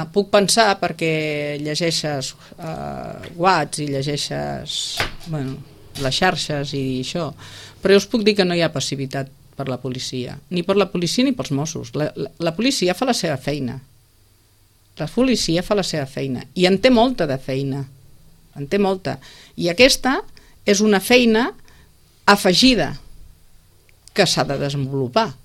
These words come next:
i així ens ho estem fent. Però la policia està aquí, està allà, eh, mm, m'agradaria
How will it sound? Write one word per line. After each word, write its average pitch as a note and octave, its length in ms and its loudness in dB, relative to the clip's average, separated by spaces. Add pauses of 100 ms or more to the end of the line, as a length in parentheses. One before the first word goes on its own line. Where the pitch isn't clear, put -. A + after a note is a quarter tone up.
(140)
i D3 100 -6
així C#3 180 -6
ens C3 120 -6
ho D#3+ 40 -6
estem D#3 240 -6
fent. - 300 -6 (1120)
Però B2+ 800 -2
la B2 160 -2
policia D#3+ 540 0 (240)
està E3+ 340 0
aquí, G3 280 0
està F#3 280 0
allà, G#3+ 420 2
eh, D#3+ 680 -2 (420)
mm, D3+ 720 -8
m'agradaria G3 680 4